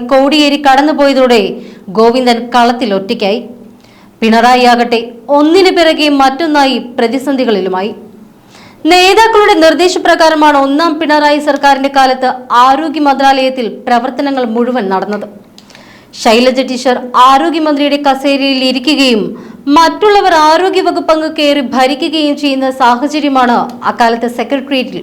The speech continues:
ഉണ്ടായിരുന്നത്. കോടിക്കണക്കിന് രൂപയുടെ കച്ചവടമാണ് അക്കാലത്ത്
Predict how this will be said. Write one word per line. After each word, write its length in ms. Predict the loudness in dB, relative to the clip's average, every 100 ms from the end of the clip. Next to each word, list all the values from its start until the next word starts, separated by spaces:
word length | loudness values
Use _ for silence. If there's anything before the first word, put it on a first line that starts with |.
| -10 -6
ഉണ്ടായിരുന്നത്. 480 | -4 -4 -4 -8 -10 -14 -20 -20 -20 -20 -20 -20 -10 0
കോടിക്കണക്കിന് 600 | 4 4 4 2 2 2 4
രൂപയുടെ 320 | 4 4 2 2
കച്ചവടമാണ് 680 | 0 0 0 2 2 2 2 0 -2 -4
അക്കാലത്ത് 440 | 0 2 2 0